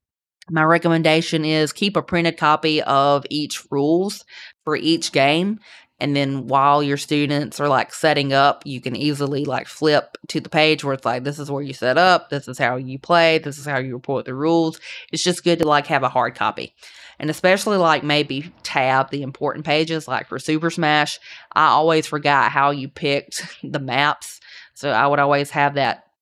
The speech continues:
like, tabbed where I could flip to it very quickly on game day and reread.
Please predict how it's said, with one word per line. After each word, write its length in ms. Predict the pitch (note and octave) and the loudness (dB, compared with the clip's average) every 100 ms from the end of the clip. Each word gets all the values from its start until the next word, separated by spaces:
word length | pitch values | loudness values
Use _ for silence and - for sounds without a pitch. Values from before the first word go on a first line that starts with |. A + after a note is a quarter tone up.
| _ | _
like, 320 | D3 C#3+ B2+ - _ | -8 -6 -6 -10 _
tabbed 640 | - D#3+ D3+ C3 C3 D3+ - _ _ _ - - | -2 2 4 2 0 -6 -18 _ _ _ -18 -2
where 120 | C3+ | 0
I 100 | C3 | 0
could 200 | B2+ C3 | -2 -2
flip 200 | D3+ - | -2 0
to 120 | C#3 | -2
it 120 | B2 | -2
very 260 | C3+ C#3 C#3+ | -2 -4 -6
quickly 460 | - E3 D3 D3 | -2 -2 0 -2
on 160 | C3 C3+ | -2 -2
game 240 | C3 C3+ | 0 0
day 300 | C3+ A#2+ A#2 | 2 0 0
and 140 | B2 C#3+ | -4 -6
reread. 560 | C#3+ C#3 C3 A#2+ G#2 | -6 -6 -4 -4 -6